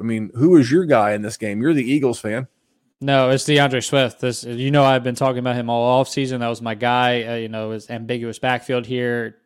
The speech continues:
Speaker 2: It was always Swift. Uh, they love Gainwell, and he got a lot of carries week one, and he was kind of the main guy there. Uh, but no, it was, it's, it's Swift, man, and he is clearly the best running back there by a landslide.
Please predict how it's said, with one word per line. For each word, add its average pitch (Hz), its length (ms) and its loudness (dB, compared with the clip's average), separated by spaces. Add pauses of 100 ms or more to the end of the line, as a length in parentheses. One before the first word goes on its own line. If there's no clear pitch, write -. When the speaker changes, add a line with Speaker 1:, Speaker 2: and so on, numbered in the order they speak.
(140)
Speaker 2:
It 127 60 -16
was 120 100 -8
always 120 220 0
Swift. - 420 -14 (760)
Uh, 143 280 6
they 135 140 2
love 160 200 4
Gainwell, 180 460 4
and 180 80 2
he 143 60 -2
got 131 160 2
a - 20 0
lot 113 200 -2
of - 60 -16
carries 135 380 0
week 127 220 -8
one, 160 380 0
and 110 260 -10 (160)
he 127 160 -8
was 123 140 -8
kind 127 160 -4
of 120 80 -6
the 113 40 -10
main 120 200 -6
guy 120 260 0
there. 123 560 -2
Uh, 113 320 -8
but 113 160 -12
no, 127 180 -4
it 120 120 -2
was, 135 180 -8
it's, 135 300 -8
it's 139 180 -4
Swift, 147 300 2
man, 120 200 -2
and 113 120 -8
he 139 120 0
is 123 140 -2
clearly 135 680 0
the 117 120 -4
best 120 260 -4
running 117 200 -8
back 110 260 -10
there 110 420 -8
by 104 120 -14
a 101 100 -16
landslide. 110 640 -6